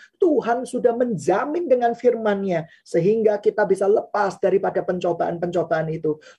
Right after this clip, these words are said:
Tuhan tidak pernah mencobai kita. Pencobaan-pencobaan itu kadang datang dari keinginan kita dan yang masih perlu disempurnakan di hadapan Tuhan Yesus. Banyak orang yang menyerah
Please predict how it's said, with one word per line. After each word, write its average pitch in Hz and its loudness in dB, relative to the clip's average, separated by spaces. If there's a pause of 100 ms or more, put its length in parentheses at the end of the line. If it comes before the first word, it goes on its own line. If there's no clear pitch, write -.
Tuhan 220 4
tidak 202 0
pernah 226 -2
mencobai 220 2
kita. 214 -10 (160)
Pencobaan-pencobaan 233 2
itu 247 -6
kadang 233 0
datang 226 0
dari 233 0
keinginan 277 -4
kita 208 0
dan 185 0 (240)
yang 240 2
masih 247 -4
perlu 269 2
disempurnakan 220 0
di 196 2
hadapan 175 0
Tuhan 160 -2
Yesus. 156 -6 (800)
Banyak 214 -2
orang 254 -2
yang 233 -6
menyerah 202 -4